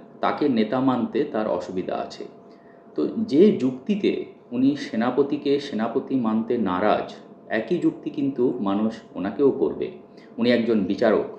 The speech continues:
উনি কিন্তু কোনো রাজনৈতিক আন্দোলনের মধ্যে দিয়ে উঠে আসেননি। একজন প্রাক্তন বিচারপতি থেকে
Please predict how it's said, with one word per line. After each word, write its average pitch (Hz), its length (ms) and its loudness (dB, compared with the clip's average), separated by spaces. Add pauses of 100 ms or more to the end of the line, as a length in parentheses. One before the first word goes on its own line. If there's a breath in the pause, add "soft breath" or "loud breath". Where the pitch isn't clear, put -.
উনি 104 160 -2
কিন্তু 107 420 0 (280 loud breath)
কোনো 107 200 2
রাজনৈতিক 110 580 0
আন্দোলনের 113 540 0
মধ্যে 95 320 -2
দিয়ে 104 140 2
উঠে 95 220 -2
আসেননি। 92 540 -2 (220)
একজন 110 380 0 (100)
প্রাক্তন 131 480 0 (340 loud breath)
বিচারপতি 135 580 0
থেকে 110 340 0